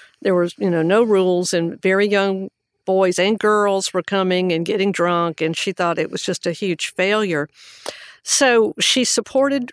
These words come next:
Herbert Hoover in nineteen twenty-eight, raised a lot of money for him, and she felt assured that he was going to address Prohibition, um, as soon as he got into office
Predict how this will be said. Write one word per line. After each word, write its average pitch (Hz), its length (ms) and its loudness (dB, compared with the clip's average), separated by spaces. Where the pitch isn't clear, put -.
Herbert 220 360 -2
Hoover 202 400 0
in 180 120 0
nineteen 185 400 -2
twenty-eight, 190 640 0
raised 175 320 0
a 175 40 2
lot 185 220 0
of 180 80 -4
money 180 320 0
for 175 280 -2
him, 165 260 -2
and 180 260 0
she - 180 -2
felt 190 360 -2
assured 214 640 0
that - 180 -2
he 208 200 0
was 190 260 -2
going 175 380 -4
to 180 200 -2
address 202 520 -2
Prohibition, 165 960 -2
um, 156 440 -6
as 165 100 -6
soon 202 180 0
as 180 120 -4
he 190 80 -2
got 170 240 -2
into 160 240 -2
office 165 680 -2